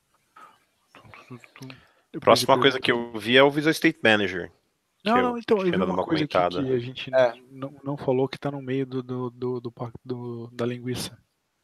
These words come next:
Speaker 1: É, eles melhoraram a parte de, de, puta, de cache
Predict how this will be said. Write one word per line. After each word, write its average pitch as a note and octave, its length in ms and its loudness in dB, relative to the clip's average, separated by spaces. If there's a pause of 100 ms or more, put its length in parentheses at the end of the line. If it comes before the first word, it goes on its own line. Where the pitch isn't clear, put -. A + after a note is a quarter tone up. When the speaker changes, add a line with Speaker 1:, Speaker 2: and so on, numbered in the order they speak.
(840)
Speaker 1:
É, A#2 600 -6
eles A#2+ 160 -6
melhoraram B2+ 720 -2
a A#2+ 80 -6
parte A#2+ 280 -2
de, A#2 680 -4
de, A2+ 840 -10 (1160)
puta, G#2+ 340 -8 (320)
de A#2+ 140 -10
cache A#2+ 720 -6